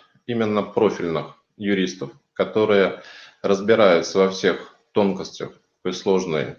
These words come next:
системы, как финансовый мониторинг, для того, чтобы они работали,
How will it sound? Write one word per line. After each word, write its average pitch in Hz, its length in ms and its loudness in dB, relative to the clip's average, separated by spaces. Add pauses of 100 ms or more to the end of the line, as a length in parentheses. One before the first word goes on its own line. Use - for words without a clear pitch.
системы, 80 580 -6
как - 180 -10
финансовый 80 460 -2
мониторинг, 135 680 -2 (640)
для 92 160 -2
того, 131 260 2
чтобы 90 480 0
они 95 320 0
работали, 113 1000 0